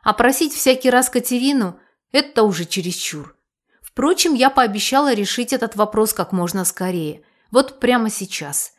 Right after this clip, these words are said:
И только тогда Ленка отвязалась от меня и закончила вызов. Печёнка уже прожарилась, салат я настрогала в мгновение и быстро помяла картошку. Довольная,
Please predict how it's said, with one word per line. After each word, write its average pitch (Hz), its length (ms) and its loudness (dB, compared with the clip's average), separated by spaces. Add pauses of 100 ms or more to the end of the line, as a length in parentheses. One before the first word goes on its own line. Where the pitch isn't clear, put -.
(240)
И 226 80 -2
только 262 420 0
тогда 202 500 0
Ленка 214 420 2
отвязалась 170 600 -4
от 151 140 -12
меня 160 320 -8 (220)
и 214 100 -6
закончила 277 560 -2
вызов. 156 480 -12 (800)
Печёнка 285 560 -2
уже 170 280 0
прожарилась, 180 840 -4 (180)
салат 269 420 2
я 175 100 -4
настрогала 190 640 0
в 156 80 -8
мгновение 180 840 -2 (240)
и 208 100 -4
быстро 240 380 2
помяла 196 440 -2
картошку. 175 760 -10 (340)
Довольная, 190 640 0